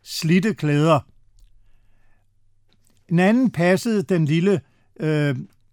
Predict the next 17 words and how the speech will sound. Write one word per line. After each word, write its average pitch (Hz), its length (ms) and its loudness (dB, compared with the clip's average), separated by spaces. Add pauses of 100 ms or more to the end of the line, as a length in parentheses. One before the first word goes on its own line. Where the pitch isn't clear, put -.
(140)
og 160 160 -2
vaskede 156 500 0
gulve, 196 580 0 (320)
vaskede 147 580 -2
op, 185 380 -2 (460)
prøvede 196 580 4 (120)
nye 165 420 2
frisurer 180 920 -2
og 196 120 0
læste 190 440 2
kærlighedsromaner. 147 1160 -2 (1040)
Tante 143 300 -2
Rosas 151 560 -4
chef, 185 540 -4 (560)
som 175 240 0
ejede 190 460 0
vaskeriet, 190 840 -4